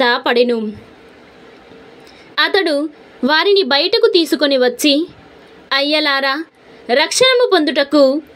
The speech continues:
నేను ఏమి చేయవలెను?" అని అడుగగా, "నీవు ప్రభువైన యేసునందు విశ్వాసముంచుము. అట్లు చేసినచో నీవు నీ కుటుంబము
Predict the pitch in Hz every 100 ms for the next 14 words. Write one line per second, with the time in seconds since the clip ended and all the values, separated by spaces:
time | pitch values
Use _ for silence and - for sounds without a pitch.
0 | - 262 294 349 320 285 339 415 403 349
1 | 294 269 262 262 262 277 320 - - -
2 | 262 277 269 330 - 240 254 254 262 285
3 | - _ - - - - - - 269 320
4 | 349 320 320 330 - - - - 359 403
5 | 466 494 508 370 302 294 311 277 262 262
6 | 339 - 233 269 285 269 294 330 269 247
7 | - 247 226 214 - - - - - -
8 | - - - 294 349 - 480 403 349 370
9 | 339 339 311 269 311 - - - 254 294
10 | 339 349 370 403 403 - 269 302 - 311
11 | 359 339 311 277 269 262